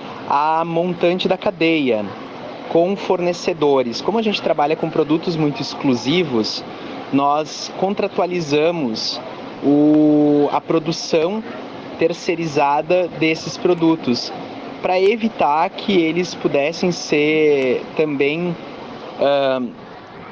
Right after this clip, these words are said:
a-, apropriados por outros estabelecimentos. Hoje nós temos na nossa carta, ah, muitos itens de alimentação exclusivos que levam lavanda,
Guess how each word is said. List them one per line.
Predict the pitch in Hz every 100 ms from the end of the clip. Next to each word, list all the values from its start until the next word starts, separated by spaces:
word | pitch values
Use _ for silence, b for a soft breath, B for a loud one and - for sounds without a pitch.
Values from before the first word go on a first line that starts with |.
| - - - -
a-, | 113 127 123 120
apropriados | 139 170 160 - - - 156 156
por | - 147
outros | 135 156 151 151 151 - -
estabelecimentos. | - - 147 147 151 165 143 131 120 107
Hoje | 117 127
nós | 147 135
temos | - 135 139
na | 131
nossa | 127 123 143
carta, | 135 127 120 - - 196 190 B B B B -
ah, | 139 143 143 143
muitos | 139 160 190 170
itens | 156 160 160 147 127 117
de | 120
alimentação | 139 151 139 143 - 139
exclusivos | 135 - 131 117 123 175 151 113 - - -
que | -
levam | 135 131 175 175 147
lavanda, | 131 123 123 127 160 170 170